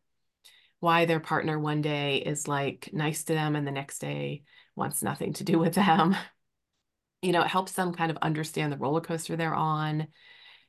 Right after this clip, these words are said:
and understand their own attachment system and what's happened in terms of, like, one of the things we talk about, um,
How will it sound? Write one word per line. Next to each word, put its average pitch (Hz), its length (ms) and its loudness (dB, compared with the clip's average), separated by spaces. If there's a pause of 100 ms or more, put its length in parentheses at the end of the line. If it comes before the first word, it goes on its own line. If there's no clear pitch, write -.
(160)
and 180 360 4
understand 165 640 0
their 147 240 -2
own 156 640 0 (640)
attachment 156 580 -4
system - 720 -8
and 160 220 0
what's 151 260 -2
happened 151 400 -2
in 147 140 0
terms 147 320 -4
of, 143 200 -4
like, 147 180 -4
one 156 140 0
of 151 60 0
the 151 80 -4
things 147 340 -6
we 147 80 -2
talk 147 240 -8
about, 143 340 -6 (100)
um, 143 500 -4